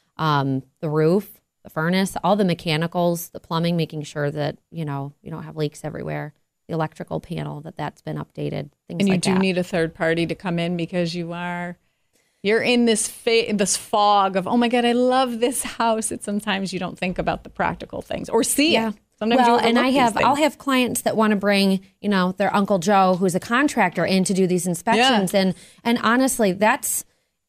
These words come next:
Speaker 1: y-, you can choose who you want to have, to have do your inspection. The problem is, if something is found, trying to negotiate that with the seller is gonna be more difficult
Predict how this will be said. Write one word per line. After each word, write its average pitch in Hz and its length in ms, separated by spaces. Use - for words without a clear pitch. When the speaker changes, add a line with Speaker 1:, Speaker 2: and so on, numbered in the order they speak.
Speaker 1:
y-, - 160
you - 400
can 240 180
choose 359 320
who 277 80
you 233 220
want 151 580
to 202 140
have, 170 340
to - 100
have 165 320
do 196 300
your 165 240
inspection. 156 580
The 170 60
problem 262 500
is, 170 380
if 190 120
something 247 440
is 185 200
found, 147 500
trying 226 300
to 247 120
negotiate 175 680
that 175 200
with 175 140
the 160 80
seller 160 360
is 160 120
gonna 170 140
be 156 80
more 165 200
difficult 175 640